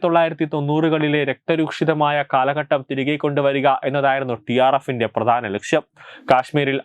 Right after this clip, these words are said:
അടുത്തിടെ നടന്ന നിരവധി കൊലപാതകങ്ങൾക്ക് പിന്നിൽ ടി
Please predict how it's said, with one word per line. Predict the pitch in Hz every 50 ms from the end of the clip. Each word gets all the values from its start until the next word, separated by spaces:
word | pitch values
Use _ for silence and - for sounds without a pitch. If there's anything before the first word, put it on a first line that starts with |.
| -
അടുത്തിടെ | 127 135 143 143 151 143 143 135 135
നടന്ന | 131 131 131 135 131 131
നിരവധി | 127 127 135 131 139 143 143 - -
കൊലപാതകങ്ങൾക്ക് | 135 135 135 143 143 143 147 147 139 143 143 139 - 143 135
പിന്നിൽ | 143 135 139 127 98 - _ _ -
ടി | 117